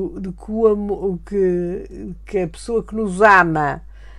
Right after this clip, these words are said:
acaba por nos exigir compromissos, e diz que o amor é compromisso, não é? E acaba por nos exigir,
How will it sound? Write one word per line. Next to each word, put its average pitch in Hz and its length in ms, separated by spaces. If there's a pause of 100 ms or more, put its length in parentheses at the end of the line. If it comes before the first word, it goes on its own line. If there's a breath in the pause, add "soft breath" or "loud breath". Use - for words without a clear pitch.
(160 soft breath)
acaba 175 460
por 185 200
nos 175 280
exigir 165 680
compromissos, 165 1400
e 131 420
diz 135 140
que - 120
o 135 60
amor 139 240
é 147 40
compromisso, 190 800
não 151 160
é? 175 220 (400 loud breath)
E 185 160
acaba 180 480
por 202 140
nos 190 240
exigir, 175 1040